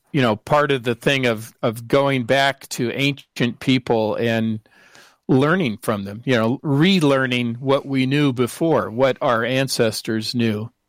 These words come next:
and combining that with what we know today as we head into this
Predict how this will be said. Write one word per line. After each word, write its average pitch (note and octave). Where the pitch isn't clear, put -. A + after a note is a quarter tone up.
and C#3
combining B2
that A2+
with A2+
what B2
we A2+
know G#2+
today A#2
as G#2+
we A2
head A2
into G#2+
this A2